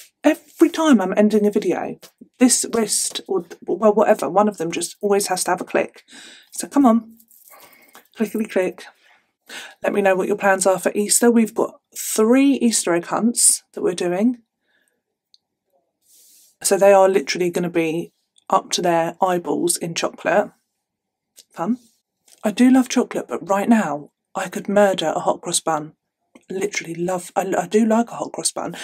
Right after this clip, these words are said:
I like a fancy hot cross bun with, um, M and S do amazing hot cross buns with all different types of things in.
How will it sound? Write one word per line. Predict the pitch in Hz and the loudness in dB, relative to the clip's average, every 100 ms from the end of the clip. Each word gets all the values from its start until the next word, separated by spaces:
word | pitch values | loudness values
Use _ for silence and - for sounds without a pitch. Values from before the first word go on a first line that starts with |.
| - - - | -14 -14 0
I | 208 233 | 4 4
like | 180 180 | 4 0
a | |
fancy | 170 202 - - | 0 0 0 -4
hot | - 254 | -4 -4
cross | - - | -6 -4
bun | - - 180 - - - - | -4 -4 -8 -20 -20 -20 -6
with, | 185 175 170 - - | -2 -2 -4 -12 -10
um, | 170 165 160 160 - _ - | -8 -6 -8 -10 -14 _ -2
M | 214 | 0
and | 196 | 0
S | 180 - | 0 0
do | - 175 175 - | 2 2 2 -2
amazing | 196 190 185 - 165 | -4 -2 -4 -4 -6
hot | - | -10
cross | - 170 | -8 -6
buns | 165 165 | -6 -8
with | - | -4
all | 208 | -4
different | 196 208 214 214 | -2 -4 -6 -2
types | 208 180 - | 0 -2 -4
of | |
things | - 214 214 | 0 2 2
in. | 220 247 | 2 2